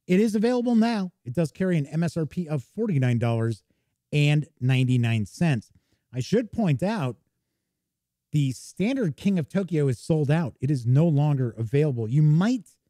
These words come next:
be able to find it from an online retailer, but I don't know. According to Yellow Games, it is out of stock with them. All right, so if you are watching live, we're gonna jump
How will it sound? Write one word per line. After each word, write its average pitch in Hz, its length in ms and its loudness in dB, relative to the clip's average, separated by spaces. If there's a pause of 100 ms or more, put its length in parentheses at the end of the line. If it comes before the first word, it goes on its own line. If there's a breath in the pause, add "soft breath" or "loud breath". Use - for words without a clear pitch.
(460)
be 160 100 2
able 170 140 2
to 151 60 0
find 175 200 0
it 170 100 -2
from 151 140 2
an 139 80 2
online 147 640 0
retailer, 208 640 0 (640)
but 135 240 -2
I 160 140 2
don't 151 120 2
know. 123 240 -2
According 151 360 -2
to 135 340 0 (500)
Yellow 147 300 2
Games, 135 560 0
it 151 180 -4
is 123 360 -2
out 131 260 -2
of 143 60 -2
stock 151 320 -4
with 143 180 0
them. 117 380 -4 (1200)
All 160 140 -4
right, 165 260 -2
so 220 280 -2
if 214 200 2
you 226 220 4
are 220 180 0
watching 202 580 -2
live, 185 600 0
we're 175 180 2
gonna 175 180 4
jump 165 400 0